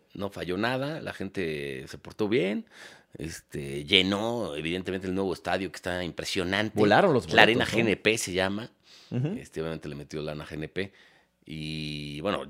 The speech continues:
Speaker 1: Raúl Zurutuza, que ha hecho un trabajo extraordinario en el Abierto Mexicano de Tenis. Ya el próximo año se cumplen treinta años del Abierto
Speaker 2: Ya,
Speaker 1: Mexicano.
Speaker 2: tre-,
Speaker 1: Imagínate,
Speaker 2: ¿sabes qué?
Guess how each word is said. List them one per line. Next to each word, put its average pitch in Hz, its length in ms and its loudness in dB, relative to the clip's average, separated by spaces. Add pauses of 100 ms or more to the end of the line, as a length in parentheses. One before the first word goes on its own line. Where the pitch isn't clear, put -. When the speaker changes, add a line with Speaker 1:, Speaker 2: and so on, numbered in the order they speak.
(140)
Speaker 1:
Raúl 92 240 4
Zurutuza, 95 480 -4
que 95 80 -4
ha - 20 -4
hecho - 120 -10
un - 40 -10
trabajo 82 280 -2
extraordinario 95 760 2
en 80 60 -4
el 80 100 -4
Abierto 85 300 -4
Mexicano 90 360 -6
de 73 60 -12
Tenis. 92 220 -2
Ya 98 80 4
el 95 60 -4
próximo 104 280 -6
año 104 120 -4
se - 100 -10
cumplen 107 320 -6
treinta 120 460 -10 (140)
años 208 300 -8
del 80 140 -10
Abierto 90 440 -6 (340)
Speaker 2:
Ya, 104 140 -4
Speaker 1:
Mexicano. 131 400 -2
Speaker 2:
tre-, - 40 -8
Speaker 1:
Imagínate, 262 240 4
Speaker 2:
¿sabes - 280 6
qué? - 120 10